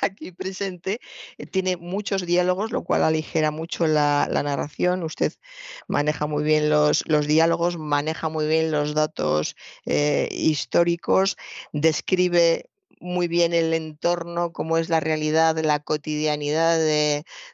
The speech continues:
de este gueto de, de Varsovia. De modo que el libro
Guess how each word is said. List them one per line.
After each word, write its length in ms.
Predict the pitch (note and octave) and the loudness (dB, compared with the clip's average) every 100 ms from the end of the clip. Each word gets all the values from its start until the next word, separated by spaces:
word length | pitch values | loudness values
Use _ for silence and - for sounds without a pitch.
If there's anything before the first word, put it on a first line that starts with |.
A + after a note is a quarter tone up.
| - | 0
de 120 | D3+ | 2
este 280 | D3+ - D#3+ | 2 0 0
gueto 360 | D#3+ E3 D#3+ D#3 | 2 0 -2 0
de, 420 | D3+ D3 D3 F2 C#3+ | 0 0 -2 -6 -6
de 120 | D3 D3+ | -2 0
Varsovia. 680 | D3 - - E3+ E3 E3+ F3+ - - - - - _ | -2 -2 -2 2 2 2 0 -12 -16 -16 -16 -20 _
De 100 | E3+ | -2
modo 220 | E3+ F3 F#3+ | 2 2 2
que 120 | F#3+ | 2
el 140 | F3+ | 2
libro 240 | F#3 F#3+ | 2 2